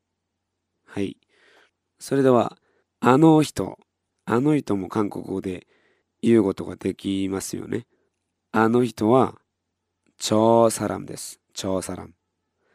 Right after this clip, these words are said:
あれにあたる韓国語、チョーゴッ。このチョーゴッの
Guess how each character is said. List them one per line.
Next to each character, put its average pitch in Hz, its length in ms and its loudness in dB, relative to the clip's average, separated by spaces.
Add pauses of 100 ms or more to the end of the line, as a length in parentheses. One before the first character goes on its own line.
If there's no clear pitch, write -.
(960)
あ 139 160 2
れ 151 160 0
に 110 160 -2
あ 104 80 -10
た 101 160 -8
る 90 220 -10
韓 95 180 -8
国 87 160 -14 (100)
語、 92 300 -14 (480)
チ - 140 -10
ョ 101 140 2
ー - 20 -12
ゴ 95 140 -4
ッ。 - 60 -10 (800)
こ 104 140 -6
の 95 200 -6
チ - 140 -2
ョ 107 60 4
ー - 20 0
ゴ 113 120 2
ッ - 60 0 (240)
の 123 300 0